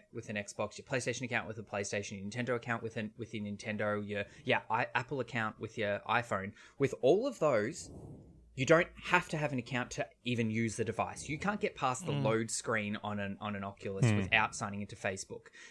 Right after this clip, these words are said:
Speaker 1: You
Speaker 3: Yeah.
Speaker 1: get, you get locked out of the content. With an Xbox, you could go down your, your J B Hi-Fis, your GameStops, your E B Games, buy, buy a game and pop it in
Speaker 3: Yep.
Speaker 1: the Xbox and just have, like, a localized account.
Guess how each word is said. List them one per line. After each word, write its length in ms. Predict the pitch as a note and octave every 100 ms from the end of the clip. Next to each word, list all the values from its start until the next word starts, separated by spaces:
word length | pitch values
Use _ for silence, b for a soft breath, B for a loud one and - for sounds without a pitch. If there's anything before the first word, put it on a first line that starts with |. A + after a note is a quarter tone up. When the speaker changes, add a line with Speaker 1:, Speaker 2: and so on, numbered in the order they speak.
| B
Speaker 1:
You 200 | A#2 B2+
Speaker 3:
Yeah. 40 | A2+
Speaker 1:
get, 240 | C3+ -
you 100 | B2
get 220 | A#2+ -
locked 240 | A#2 B2 C3
out 140 | A2+
of 80 | G#2+
the 40 |
content. 440 | - A2+ G#2 F#2+ -
With 160 | B2+
an 80 | C3
Xbox, 460 | F3 - G#2 - b b
you 120 | D#3 E3+
could 140 | A3+
go 160 | F#3+ F#3
down 400 | D3 C3 C3 A#2+
your, 320 | A2 G2+ G2
your 160 | G2+
J 160 | F#2+ A#2+
B 120 | A#2+
Hi-Fis, 480 | G#2+ G#2+ G#2+ G#2+ G#2
your 60 | G2+
GameStops, 480 | G#2 G2 G#2 -
your 100 | -
E 40 | G#2+
B 100 | G#2
Games, 220 | G#2 G2
buy, 420 | - A2 C3 C3+ -
buy 200 | A2 C3+
a 100 | A2+
game 580 | - G#2 G#2 F#2+ A#2+ F#3+ b b -
and 180 | A2 -
pop 240 | C3 -
it 60 | C3
in 140 | B2
Speaker 3:
Yep. 180 | G#2+ G#2+
Speaker 1:
the 80 | -
Xbox 300 | F#2+ - -
and 100 | G#2+
just 200 | A2+ -
have, 160 | A2
like, 160 | G#2+ -
a 80 | G#2+
localized 580 | G#2 G#2+ A2 G2 F#2+ G#2
account. 360 | - G#2 F2